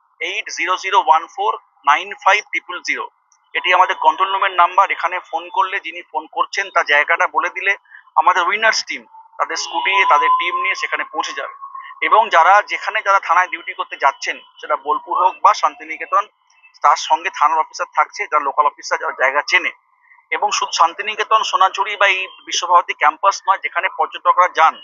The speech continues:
মানে আমাদের কঙ্কালীতলাতেও কিন্তু ওনারা যাচ্ছেন, দুবরাজপুরে যাচ্ছেন, বক্রেশ্বরে যাচ্ছেন। ফলে এই উইনার্স টিম কিন্তু আমাদের কাছে একটা অ্যাসেট। আমরা মনে করি এই বোলপুর জেলা পুলিশের এই উইংটি,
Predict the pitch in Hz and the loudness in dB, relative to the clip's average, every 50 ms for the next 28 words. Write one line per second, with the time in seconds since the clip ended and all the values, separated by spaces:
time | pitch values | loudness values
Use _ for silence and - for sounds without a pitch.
0 | - 143 143 156 156 156 160 160 156 170 165 156 _ _ _ _ _ _ - 170 | -6 -6 -4 -2 -4 -2 -2 -2 -6 -6 -12 -12 _ _ _ _ _ _ -2 -2
1 | 165 160 165 170 170 170 - 165 170 165 - 214 208 - - 160 156 - 175 160 | -2 2 2 2 2 4 4 4 4 4 2 0 -8 -8 -10 -14 -12 -8 -8 -4
2 | 151 151 151 156 156 151 151 - - - 190 190 185 170 185 180 143 160 156 - | -2 0 0 2 2 2 0 0 -2 -6 -6 -6 -6 -10 -10 -4 -2 -2 -2 -2
3 | - - 175 170 165 160 160 - - - 180 180 170 143 135 131 - 156 - - | -4 -8 -6 -2 -2 -2 -2 -2 -6 -8 -8 -8 -2 -2 -2 -2 -2 -6 -6 -4
4 | 170 160 165 160 160 - - - 202 196 - - - - - - - - - - | -4 -4 0 2 0 0 0 -4 -4 -4 -4 -6 -16 -18 -18 -18 -18 -14 0 0
5 | 165 170 180 175 165 170 185 196 214 220 220 - - 214 220 220 208 - 202 202 | 2 2 2 0 0 -2 0 2 2 2 2 0 -4 -4 -8 -8 -8 -12 -12 -12
6 | 196 - 214 190 175 175 180 185 190 - 185 180 - 190 185 - 190 151 143 - | -6 0 2 2 4 2 2 0 0 0 0 -2 0 0 0 2 4 2 2 2
7 | - 220 233 - - - - - - - 170 165 156 156 165 175 180 - 190 202 | 2 0 0 0 -2 -16 -4 -4 -2 0 0 -2 -2 -4 -6 -6 -6 -6 -6 -6
8 | 214 233 240 - _ _ _ _ - - - - - 165 190 214 226 226 - - | -4 -6 -8 -10 _ _ _ _ -20 -20 -18 -6 -4 -2 -2 -2 -2 -4 -6 -14
9 | - - - 165 165 - - 196 - 160 160 170 170 - - 180 185 - 202 180 | -16 -6 -2 -2 -2 0 -2 -4 -2 0 2 2 2 2 -2 -8 -6 -4 -2 0
10 | 180 190 196 175 185 214 214 220 - - - - | 0 0 0 -2 -4 -4 -4 -4 -6 -6 -6 -6